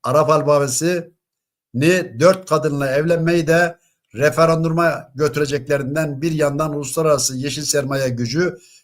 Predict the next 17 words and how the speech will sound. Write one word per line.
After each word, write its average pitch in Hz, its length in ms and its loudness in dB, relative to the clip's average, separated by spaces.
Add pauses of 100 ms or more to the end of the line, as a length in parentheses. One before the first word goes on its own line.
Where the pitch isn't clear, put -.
(140)
öte 139 240 2
yandan 147 400 2
da 123 260 -2
din 185 140 0
istismarı 139 600 0
yoluyla 127 600 0 (400)
bunu 156 240 -2
topluma 147 440 2
kabul 156 280 2
ettirip 147 520 0 (380)
uygulayacaklarından 147 1160 2
artık 139 380 0 (180)
hiç 156 280 -2
kuşkumuz 147 800 -4 (440)
kalmadı 131 800 0
değerli 117 340 2
insanlar. 95 540 -6